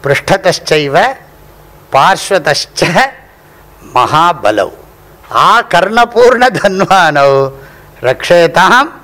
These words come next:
ராமலக்ஷ்மணௌ. அப்படி நமக்கு என்ன, நமக்கு இது எல்லாம் இருக்கே, பயமா இருக்கே. இந்த பக்கத்துல இருக்கவனை பார்த்தா ஒரு மாதிரி இருக்கு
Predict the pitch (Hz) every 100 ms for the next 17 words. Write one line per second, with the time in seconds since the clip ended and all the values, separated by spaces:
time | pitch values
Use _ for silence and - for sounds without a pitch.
0 | - - - - - - - 98 107 151
1 | 180 143 101 - 101 90 87 - - -
2 | - - - - - - - - 117 -
3 | - 170 160 151 139 143 139 175 202 175
4 | 170 156 151 143 151 185 151 190 151 143
5 | 165 156 131 139 - - - - - 160
6 | 170 180 180 170 165 156 160 165 151 147
7 | 143 123 127